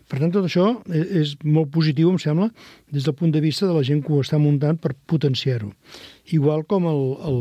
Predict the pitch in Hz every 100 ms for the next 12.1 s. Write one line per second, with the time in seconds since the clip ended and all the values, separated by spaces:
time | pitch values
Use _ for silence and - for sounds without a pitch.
0 | 117 156 147 113 101 - _ _ _ _
1 | 151 190 160 135 139 135 - 147 143 139
2 | 127 170 170 175 233 - - - - 135
3 | 139 151 139 123 143 135 147 147 139 147
4 | 143 135 165 - _ _ - 151 139 135
5 | 139 196 147 139 143 127 110 175 - _
6 | _ _ 127 131 175 _ - _ - 151
7 | 151 143 175 160 120 _ - 143 131 135
8 | 147 156 170 165 143 180 160 151 156 151
9 | 156 160 165 156 196 - _ - 156 202
10 | - _ _ - 190 143 147 143 151 123
11 | - 143 170 185 - 143 - 143 135 156
12 | 131